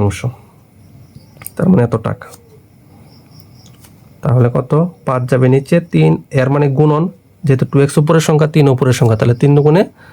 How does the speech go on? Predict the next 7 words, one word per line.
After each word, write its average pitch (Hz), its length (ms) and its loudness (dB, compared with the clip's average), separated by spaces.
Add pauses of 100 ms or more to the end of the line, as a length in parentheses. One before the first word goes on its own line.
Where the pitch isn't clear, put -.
(1040)
সিক্স 117 240 -2 (100)
এক্স 123 120 -6 (100)
টাকা, 127 200 -8 (240)
পাঁচ 127 220 -4
ভাগের 123 240 0
সিক্স 113 240 -2
এক্স 127 120 -4